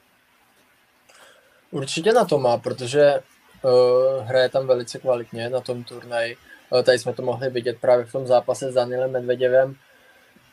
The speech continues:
Na druhou stranu Daniel Medveděv mě možná trošku zklamal na tom turnaji.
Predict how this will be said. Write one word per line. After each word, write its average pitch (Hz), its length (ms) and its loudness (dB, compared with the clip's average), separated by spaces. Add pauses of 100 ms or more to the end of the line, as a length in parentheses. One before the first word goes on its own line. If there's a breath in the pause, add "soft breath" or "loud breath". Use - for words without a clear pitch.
(100)
Na 185 80 2
druhou 170 260 2
stranu 165 380 0
Daniel 156 280 2
Medveděv 151 460 -4
mě 180 80 -2
možná 151 320 -2
trošku 147 300 -4
zklamal 139 480 0
na 127 100 -4
tom 135 220 -10
turnaji. 127 560 -6